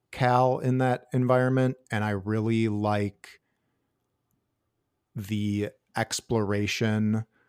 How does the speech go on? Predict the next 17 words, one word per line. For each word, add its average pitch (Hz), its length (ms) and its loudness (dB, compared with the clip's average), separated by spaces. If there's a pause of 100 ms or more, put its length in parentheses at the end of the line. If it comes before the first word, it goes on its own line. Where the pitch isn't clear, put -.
(180)
but 104 480 -2
I'm 101 300 -2
really 113 280 0
sick 117 260 -2
of 107 120 -2
the 107 80 -2
sliding 107 480 0
puzzles. 107 460 -2
Like, 98 200 -6
they 95 340 -6 (280)
continue 104 500 -2
to 104 100 -2
drive 101 260 -2
me 101 100 0
up 98 140 -6
a 104 60 0
wall. 95 440 -2